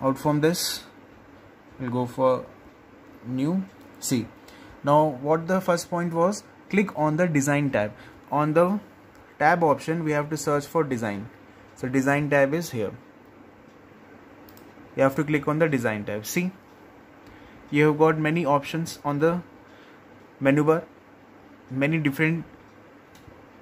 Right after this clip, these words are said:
theme options. So whichever you theme you want, you can click on that. Suppose I'm clicking on this. So that theme is applied on the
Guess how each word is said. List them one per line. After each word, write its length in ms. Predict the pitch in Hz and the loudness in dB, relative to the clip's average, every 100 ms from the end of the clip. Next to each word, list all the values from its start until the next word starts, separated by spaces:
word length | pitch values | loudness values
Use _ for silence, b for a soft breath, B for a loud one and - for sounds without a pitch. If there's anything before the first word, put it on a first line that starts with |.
| - - - - - - | -20 -20 -20 -20 -20 -12
theme 240 | - 156 151 | -2 0 2
options. 540 | 139 - 165 170 - - - - | 0 -2 -6 -6 -12 -16 -20 -12
So 120 | 139 | -4
whichever 360 | 147 151 190 208 | -2 0 0 0
you 180 | 190 | 0
theme 320 | 190 185 175 170 | -4 -4 -2 -2
you 100 | 151 | 0
want, 260 | 127 143 | 0 0
you 60 | 147 | -2
can 160 | 165 | -4
click 220 | 147 135 131 | -2 -2 -2
on 180 | 117 | -2
that. 180 | 107 104 | -4 -4
Suppose 240 | 139 147 151 | -4 -2 -2
I'm 140 | 147 | -2
clicking 280 | 135 139 135 | -2 -2 0
on 160 | 127 | 0
this. 300 | 98 87 - - - - - - - - - - - - - - - - - - - - - - - - - | -4 -8 -12 -16 -20 -20 -20 -20 -20 -20 -20 -20 -20 -20 -20 -20 -20 -20 -20 -20 -20 -20 -20 -20 -20 -20 -20
So 120 | - 135 | -8 2
that 200 | 139 139 | 4 4
theme 280 | - 135 139 | -2 0 0
is 100 | 131 | 0
applied 360 | 123 123 120 | -2 -2 0
on 140 | 120 | -2
the 140 | 117 | -4